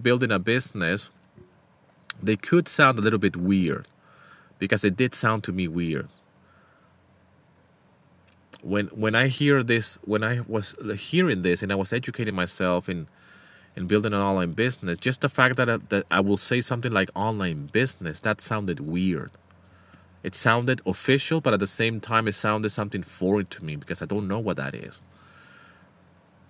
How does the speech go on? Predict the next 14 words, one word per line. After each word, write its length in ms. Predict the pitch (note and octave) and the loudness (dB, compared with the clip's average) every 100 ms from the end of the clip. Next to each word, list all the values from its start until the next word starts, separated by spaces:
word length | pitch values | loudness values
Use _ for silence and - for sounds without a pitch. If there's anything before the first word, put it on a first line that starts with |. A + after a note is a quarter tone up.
| _ | _
When 180 | - A2 | -2 0
it, 140 | A2 A2 | 0 0
when 160 | A2+ | 0
it 160 | A2+ G#2 | 0 0
came 260 | - C#3 | 0 2
down 280 | C3 C#3 C3+ | 4 2 2
to 160 | - A2+ | -2 0
selling 840 | - - C3+ C3+ D#3 G2+ D2+ E2+ F#2 - - - - - - - - - | 0 2 4 4 4 0 -2 -6 -12 -18 -20 -20 -20 -20 -20 -20 -20 -12
and 160 | - F#2+ | -6 -4
selling 460 | - C3 B2 B2+ A2 | 0 4 4 2 0
myself 760 | G2 - G#2 F#2+ G2 G2+ - - | 0 0 2 4 2 0 -6 -4
or 160 | F#2 | -2
broadcasting 840 | F2 G#2+ A2+ B2 - G#2+ G2+ - F#2+ | 0 2 2 0 -2 0 0 -4 -6
myself, 760 | F2+ F2 - G2 F#2 F#2 - | -4 -4 0 2 2 0 -6